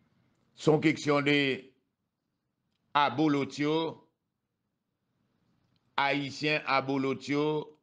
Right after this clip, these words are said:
ayisyen abolot yo. K ap chache manje, se manje yo y ap defann,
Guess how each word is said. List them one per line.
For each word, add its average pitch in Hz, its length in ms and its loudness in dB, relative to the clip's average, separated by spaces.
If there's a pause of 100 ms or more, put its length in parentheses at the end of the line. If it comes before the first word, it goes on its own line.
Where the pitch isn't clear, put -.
(120)
ayisyen 135 720 -2
abolot 117 560 0
yo. 101 160 -2 (2500)
K 135 140 2
ap - 80 -8
chache 131 340 0
manje, 123 400 0 (1800)
se 139 480 2
manje 135 480 0
yo 131 140 6
y - 20 6
ap 117 160 -2
defann, 131 680 -2